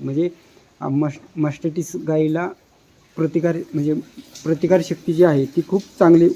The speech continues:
होणाऱ्या कालवडीमध्ये दिसणार आहे. तसेच पीडीपी सेन्सिबल आहे तो, तिची कालवड होणारी कमी चारा खाऊन जास्त दूध आपल्याला देणार आहे. तसेच तो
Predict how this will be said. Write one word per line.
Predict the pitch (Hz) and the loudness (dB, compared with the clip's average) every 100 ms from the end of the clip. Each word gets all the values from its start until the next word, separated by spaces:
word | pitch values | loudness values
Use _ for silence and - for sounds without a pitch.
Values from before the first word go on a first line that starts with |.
| - | -2
होणाऱ्या | 147 147 139 | 0 0 2
कालवडीमध्ये | 143 147 139 135 131 131 | 2 2 2 0 0 -2
दिसणार | 131 135 131 | -4 -4 -4
आहे. | 131 135 | -4 -4
तसेच | 135 139 175 | -8 -10 -10
पीडीपी | - 196 180 180 | -4 -2 -2 -2
सेन्सिबल | 160 165 160 - 180 190 | -2 0 0 -2 -2 0
आहे | 165 123 | 2 0
तो, | 127 139 - - - - _ - - - - | -4 -6 -8 -16 -20 -20 _ -20 -20 -14 -8
तिची | 147 180 | -4 0
कालवड | 196 196 175 | 2 2 0
होणारी | 135 147 151 | 0 0 0
कमी | 156 185 190 | 0 0 0
चारा | 180 180 | 0 0
खाऊन | 185 190 208 | 0 -2 -2
जास्त | 196 180 - | 0 -2 -2
दूध | 143 151 156 - _ - - | -2 -2 -4 -10 _ -16 -10
आपल्याला | 127 139 147 | -6 -2 -2
देणार | 139 147 143 | 0 0 0
आहे. | 135 123 143 - - - - - - - - | -2 -6 -10 -14 -20 -20 -20 -20 -20 -4 0
तसेच | 175 180 135 - - - - _ - - - - - - - - - - _ _ _ - - - - - - - - _ _ - - _ - | 4 4 2 -4 -20 -20 -20 _ -20 -20 -20 -20 -20 -20 -20 -20 -20 -20 _ _ _ -20 -20 -20 -20 -20 -20 -20 -20 _ _ -20 -20 _ -2
तो | 175 190 190 | 2 4 2